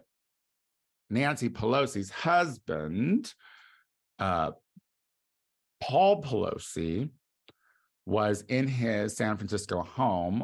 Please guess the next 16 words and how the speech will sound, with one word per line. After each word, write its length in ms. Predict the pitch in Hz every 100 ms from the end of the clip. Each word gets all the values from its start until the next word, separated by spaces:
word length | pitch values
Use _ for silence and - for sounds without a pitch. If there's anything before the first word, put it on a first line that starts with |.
| -
when 640 | 98 90 90 87 85 87 - _
a 460 | 90 85 82 82 82 -
right-winger 720 | 101 113 - 98 92 90 87
broke 400 | 80 98 107 104 -
in 340 | 92 87 85 92
looking 260 | 92 95
for 100 | 92
Nancy 360 | 87 82 80 82
Pelosi. 680 | 82 78 78 - 80 76 -
And 280 | 80 76 78
when 360 | 78 78 76
there 120 | 78 73
was 220 | 76 -
no 160 | 90
Nancy 340 | 87 80 78 85
Pelosi, 600 | - 170 226 175 123